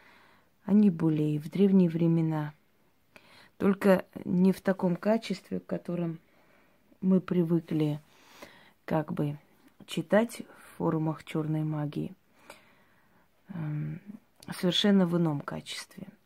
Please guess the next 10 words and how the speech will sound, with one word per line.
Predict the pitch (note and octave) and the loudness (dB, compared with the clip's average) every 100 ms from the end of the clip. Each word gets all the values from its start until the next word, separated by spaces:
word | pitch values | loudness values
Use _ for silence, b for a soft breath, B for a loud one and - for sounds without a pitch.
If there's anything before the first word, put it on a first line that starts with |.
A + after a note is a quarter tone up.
| _ B B B B | _ B B B B
Сейчас | - - A#3+ B3 | -8 4 4 4
появилась | - F#3 F3+ F3+ E3 - | 0 2 4 2 2 2
новая | F3+ E3 D#3+ | 2 4 0
стезя, | D3+ - E3 E3 A3+ A#3+ | -4 -6 -4 2 4 6
новое | F#3+ E3+ E3 | 6 4 0
направление | D#3+ D#3+ - E3 F3+ A#3+ A#3+ | -2 -2 -4 -4 2 4 4
чёрной | G3+ - E3 E3 | 4 0 0 0
магии, | D#3+ D#3+ D3+ D#3 | -2 -4 -6 -6
называется | D#3 D#3+ D#3+ D#3+ D3+ - | -6 -6 -6 -6 -8 -6
веретничество, | F3 D#3+ - A3 B3+ - F#3 - F3+ | -6 -6 -2 0 2 0 -2 -2 -4